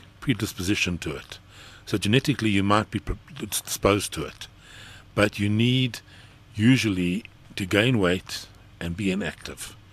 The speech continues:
So it's kind of food that's high in calories, that causes weight gain, together with no activity. So it's Western, Western lifestyle, fast foods.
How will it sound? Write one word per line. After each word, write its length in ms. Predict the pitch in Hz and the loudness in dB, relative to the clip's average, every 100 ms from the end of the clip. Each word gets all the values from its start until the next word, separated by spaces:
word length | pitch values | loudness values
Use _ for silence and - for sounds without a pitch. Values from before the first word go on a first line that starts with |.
| - - - | -20 -20 -20
So 180 | - - | -8 0
it's 200 | 98 - - | 0 -2 -8
kind 280 | - 147 156 | 0 2 4
of 80 | 135 | 2
food 340 | - 123 117 | 2 2 2
that's 200 | 92 - | 0 -2
high 300 | - - 127 | -4 0 2
in 100 | 123 | 2
calories, 720 | 104 107 95 87 87 104 - - - - - - | 0 -2 0 0 -2 -4 -10 -12 -20 -20 -20 -12
that 120 | - | -8
causes 340 | - 117 101 92 | 2 2 2 4
weight 240 | 101 117 | 4 2
gain, 400 | - 85 78 98 - - - - - - - - | 0 0 0 -4 -10 -20 -20 -20 -20 -20 -20 -18
together 280 | - 95 131 | -6 2 4
with 180 | 113 101 | 4 2
no 120 | 107 | 0
activity. 600 | 98 - 90 78 - 67 - - - | 0 -2 -6 -8 -8 -14 -16 -20 -20
So 200 | - - | -10 -6
it's 160 | 107 - | -4 0
Western, 480 | 135 - 131 127 120 - - - | 0 0 -2 -2 -4 -10 -20 -4
Western 280 | 123 123 127 | 0 0 2
lifestyle, 400 | 123 135 - 82 | 0 0 -2 -4
fast 360 | 80 127 120 - | -2 0 0 -2
foods. 440 | 143 90 - - | -2 -2 -2 -10